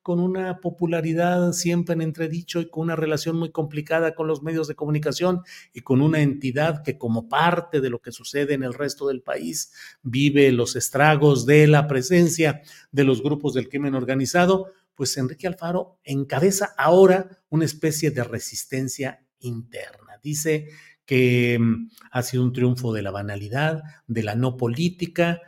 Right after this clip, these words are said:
y que están destruyendo lo que con tanto trabajo se construyó dentro de ese partido Movimiento Ciudadano. Y por otra parte, eh, pues está la propia senadora,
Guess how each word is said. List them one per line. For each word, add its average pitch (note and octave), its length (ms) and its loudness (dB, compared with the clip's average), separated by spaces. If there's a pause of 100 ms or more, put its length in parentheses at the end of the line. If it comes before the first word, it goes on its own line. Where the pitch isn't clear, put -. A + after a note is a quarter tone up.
(220)
y B2+ 200 -4
que - 80 0
están D#3 260 4
destruyendo D3 720 2
lo A#2 140 -2
que A#2 140 -10
con A#2 260 -4
tanto F#3 360 -2
trabajo C#3 420 -2
se A#2+ 140 -8
construyó B2+ 720 0 (260)
dentro A#2 400 -2
de B2 60 -4
ese A#2+ 180 -10
partido A2+ 600 -10
Movimiento G#2+ 760 -12 (200)
Ciudadano. G2 840 -6 (300)
Y F#3 240 -2
por D#3 160 4
otra D#3 400 0
parte, C#3 640 -8 (320)
eh, A2+ 400 -2
pues - 160 -10
está C3 260 -4
la D3 200 0
propia D3+ 360 0
senadora, D3 1120 0